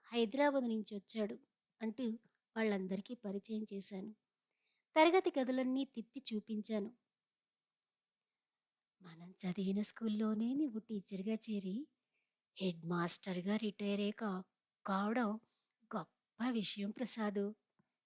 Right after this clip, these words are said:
స్కూలు చాలా మారిపోయింది. ఆ రోజుల్లో ఆరేడు తరగతుల్లో మనం కింద కూర్చునే కూ-, కిందనే కూర్చునేవాళ్ళం. గదులన్నీ రంగులు వెలిసిపోయి పెచ్చులు ఊడిపోయి ఉండేవి.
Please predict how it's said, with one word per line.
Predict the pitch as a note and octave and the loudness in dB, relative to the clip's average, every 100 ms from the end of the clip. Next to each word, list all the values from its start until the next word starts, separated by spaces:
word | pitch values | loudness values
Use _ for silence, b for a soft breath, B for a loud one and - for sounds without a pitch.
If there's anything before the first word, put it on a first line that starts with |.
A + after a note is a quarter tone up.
| _ _ - | _ _ -12
స్కూలు | - - D#3+ E3 | -12 -10 -12 -8
చాలా | G3+ - F3+ E3 D3 D#3 | -6 -4 -2 -2 -2 -2
మారిపోయింది. | G3 G3 G3+ A#3 A3+ B3 A#3+ B3+ _ B B B B - | -2 -2 -4 0 0 0 -2 -6 _ B B B B 4
ఆ | D4 | 6
రోజుల్లో | B3 A3 G3+ A3+ A3 G#3+ G#3+ A3+ | 6 2 0 -2 -2 0 2 2
ఆరేడు | A3+ G#3+ G3+ G3+ G3 G3 | 2 4 2 2 2 0
తరగతుల్లో | - F#3+ F#3+ G#3 - A3 A3+ C4 | -6 -8 -6 -6 -6 -4 -2 0
మనం | A#3+ G#3+ | 0 -2
కింద | G#3+ - F#3+ F#3+ | -4 -8 -14 -12
కూర్చునే | F3+ - G#3+ G3+ - G#3 A3+ | -12 -12 -12 -8 -4 -2 -2
కూ-, | A#3+ _ B3 A#3 _ _ | -4 _ -12 -12 _ _
కిందనే | - G#3 G#3+ A3 C4+ | -6 -2 2 2 0
కూర్చునేవాళ్ళం. | C4 B3 A#3+ A#3+ A3+ A3+ A3+ B3 _ _ _ _ _ _ _ _ _ b b B3+ A#3 | -2 -6 -4 -2 0 2 2 0 _ _ _ _ _ _ _ _ _ b b 0 2
గదులన్నీ | A3+ G#3 G#3+ A3 C#4 A#3+ B3+ _ _ _ _ F3+ | 2 0 0 2 4 2 -2 _ _ _ _ -6
రంగులు | D#3+ E3+ F#3+ B3+ C4 | -4 -4 -2 0 2
వెలిసిపోయి | A3+ G#3 - - A3 A3 _ _ - | 0 -2 -6 -4 -4 -4 _ _ -8
పెచ్చులు | G#3 - - C#4+ C4 | -8 -6 -6 -4 -2
ఊడిపోయి | A3 G#3+ G#3+ G#3+ A#3 | -2 -4 -2 -2 -2
ఉండేవి. | G#3 G#3 G#3 G3+ | -6 -4 -4 -4